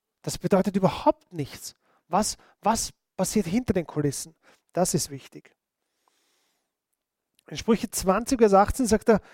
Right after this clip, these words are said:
Pläne sind erst durch Beratung erfolgreich. Darum zieh niemals auf eigene Faust in einen Kampf.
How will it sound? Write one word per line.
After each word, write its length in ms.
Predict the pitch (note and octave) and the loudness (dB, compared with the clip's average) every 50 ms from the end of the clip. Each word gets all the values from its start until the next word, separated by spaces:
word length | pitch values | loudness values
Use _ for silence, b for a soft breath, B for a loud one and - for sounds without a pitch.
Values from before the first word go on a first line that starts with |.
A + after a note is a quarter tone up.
| b b b b b | b b b b b
Pläne 420 | - F#3+ F3+ F#3+ A3+ C4 C#4 C#4+ B3 | 2 4 6 6 4 4 2 2 0
sind 180 | - - G#3 | 0 -4 -4
erst 460 | F3 F3+ G#3 G#3 - - - - - | 2 2 2 2 0 -4 -10 -8 -2
durch 260 | - F#3+ F3 - - - _ _ _ _ _ _ _ _ _ - | 0 0 0 0 -4 -20 _ _ _ _ _ _ _ _ _ 0
Beratung 760 | E3+ E3 D#3+ E3 E3 D3+ E3 F3 - - - F3+ F3 E3 - - _ _ _ - | 2 2 4 2 2 0 0 -4 -6 -6 -12 -12 -12 -12 -20 -20 _ _ _ -8
erfolgreich. 720 | - D#3 - - E3 E3 D3+ - D#3 D#3+ D3 - - - _ _ _ _ _ _ _ _ _ _ _ _ _ _ _ _ - | -8 -8 -4 -2 -2 -2 -2 -4 -10 -12 -12 -16 -20 -20 _ _ _ _ _ _ _ _ _ _ _ _ _ _ _ _ 0
Darum 260 | - F#3 F#3+ G#3 F#3+ | 2 2 2 0 -4
zieh 220 | - - - G3+ G3+ | -6 -6 -4 -4 -4
niemals 580 | F#3+ F#3+ G3 G3+ A3+ C4+ D4+ D#4 C#4 C4+ A#3+ | -4 -6 -6 -6 -4 -4 -2 2 4 4 4
auf 160 | G#3+ G3+ - - _ - | 4 2 0 -2 _ -2
eigene 360 | G3+ G3+ G#3+ A3 A3 A3 F#3 | -2 0 0 0 0 -2 -2
Faust 600 | - - F3 D#3+ E3 F3 - - - - - _ _ _ _ _ _ _ _ _ _ _ _ _ _ _ _ _ _ _ _ _ | -2 0 0 2 2 2 -2 -6 -14 -18 -20 _ _ _ _ _ _ _ _ _ _ _ _ _ _ _ _ _ _ _ _ _
in 100 | - E3 | -4 -2
einen 200 | D#3+ D#3+ D#3 D3+ | -2 -2 -2 -2
Kampf. 400 | - C#3 C3+ C3+ C3 _ - _ | -2 -4 -4 -4 -10 _ -20 _